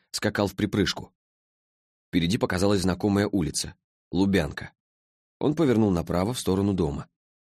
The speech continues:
Чудно, что мимо до сих пор не проехало ни одного автомобиля. Улица-то большая, тут и ночью машины ездят, тем более утром. Что-то в этом было странное, даже тревожное. Ни звука,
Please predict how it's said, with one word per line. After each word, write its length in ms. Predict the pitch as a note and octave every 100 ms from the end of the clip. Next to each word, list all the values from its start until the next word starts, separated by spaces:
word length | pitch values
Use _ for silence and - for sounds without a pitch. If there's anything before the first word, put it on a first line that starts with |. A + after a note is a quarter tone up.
| _
Чудно, 420 | - G2+ G2 B2+
что 220 | A#2 - E2+
мимо 480 | F2 A#2 A2 C#2+ - _ _ _
до 120 | F2
сих 200 | F2 F2+
пор 180 | A#2 C3+
не 120 | G#2
проехало 460 | - F2 G#2+ A2+ G#2
ни 120 | F#2
одного 340 | E2+ F2 F#2+
автомобиля. 600 | G#2+ - A#2+ A#2+ E2+ C#2+ - _ _ _ _ _
Улица-то 360 | - F#2 - -
большая, 560 | D#2 D#2 - G#2+ F#2+ - _ _ _
тут 200 | G2 E2
и 40 |
ночью 340 | D2 G2 - G#2
машины 320 | F#2+ - F2+
ездят, 400 | E2+ E2 D2+ - _ _ _
тем 160 | D#2 D2+
более 240 | D2+ D#2
утром. 320 | D#2 D#2 D2+ - _ _ _ _ _ _ _ _ _ _
Что-то 280 | - F#2 G2+
в 40 |
этом 180 | G2+ G#2
было 180 | G2+ G#2
странное, 580 | - G#2 D#2+ D2+ C#2 - _ _ _ _ _
даже 260 | - D#2+ E2
тревожное. 640 | F2 G#2 F#2+ D2+ D2 C#2+ - _ _ _ _ -
Ни 180 | F2 G#2+
звука, 480 | E2 F2 - F#2+